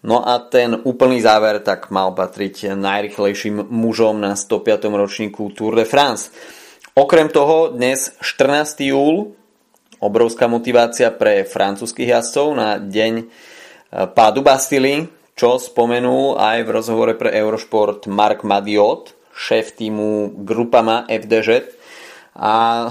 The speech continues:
<laughs> zhrnul to veľmi trefne, že francúzski jazdci, ktorí vyhrajú na deň dobitia Bastily,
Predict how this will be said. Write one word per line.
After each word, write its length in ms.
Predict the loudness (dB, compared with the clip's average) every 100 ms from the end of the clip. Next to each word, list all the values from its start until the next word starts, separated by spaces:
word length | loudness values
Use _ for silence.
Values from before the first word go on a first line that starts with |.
| -4
<laughs> 400 | -2 -2 -4 -4
zhrnul 380 | 0 0 0 0
to 240 | 2 2
veľmi 320 | 4 0 0 0
trefne, 640 | 0 0 -2 -2 -2 -4 -16 _ _ _ _ _
že 560 | -6 0 2 2 2 0 -4
francúzski 640 | -2 0 -2 -6 -4 0
jazdci, 360 | 2 2 -2 -8 -4
ktorí 280 | 0 2 2 -2 -4
vyhrajú 880 | -2 2 4 4 2 0 -4 -12 -8
na 400 | -4 -2 -2 -2
deň 240 | -4 0
dobitia 400 | -2 -2 -2 0
Bastily, 560 | 0 -2 -6 -4 -4